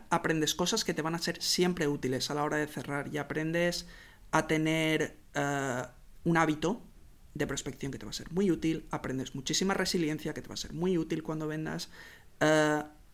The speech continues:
hay gente que dentro de mi organización que lleva a lo mejor diez años vendiendo externamente en otro tipo de empresas y les doy consejos sobre cómo generar pipe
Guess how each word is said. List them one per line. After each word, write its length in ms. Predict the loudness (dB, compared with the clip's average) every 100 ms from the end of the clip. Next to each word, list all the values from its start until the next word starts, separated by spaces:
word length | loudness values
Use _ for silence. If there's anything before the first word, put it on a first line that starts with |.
| -20 4
hay 180 | 6 8
gente 520 | 6 2 4 4 2 -4 -20 -20 -20 -6
que 560 | 2 4 4 2 -2 -4
dentro 280 | -2 0 0
de 60 | 0
mi 80 |
organización 600 | 0 -2 -6 -6 -2 -2
que 120 | 0 0
lleva 240 | 0 0
a 60 | -2
lo 80 |
mejor 340 | -4 -4 -6 0
diez 240 | 0 0
años 400 | -2 0 -2 -4 -10 -4
vendiendo 480 | -2 0 0 0 -2
externamente 560 | -2 -4 -4 -4 -2
en 80 | -2
otro 160 | -2 -4
tipo 180 | -4
de 60 | -4
empresas 500 | -4 -4 -4 -4 -6 -12 -18 -18 -18 -20 -12 4
y 160 | 6
les 600 | 8 8 6 4 4 0
doy 180 | 4 6
consejos 600 | 6 6 6 4 2 0 -4
sobre 280 | -4 -2
cómo 160 | -2 -2
generar 400 | 0 2 2 2
pipe 320 | 2 2 0